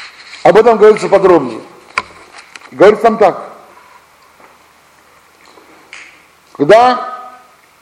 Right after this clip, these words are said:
муж и жена вместе зачинают ребенка, то ангел,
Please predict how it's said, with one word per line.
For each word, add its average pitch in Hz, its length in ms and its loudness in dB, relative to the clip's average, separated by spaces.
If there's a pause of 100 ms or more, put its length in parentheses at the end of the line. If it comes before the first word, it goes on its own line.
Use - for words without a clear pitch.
(720)
муж 202 340 0
и 202 100 -4
жена 208 680 0
вместе 160 580 -2 (1000)
зачинают 160 480 -2
ребенка, 170 540 0 (1800)
то 165 220 2
ангел, 170 560 -2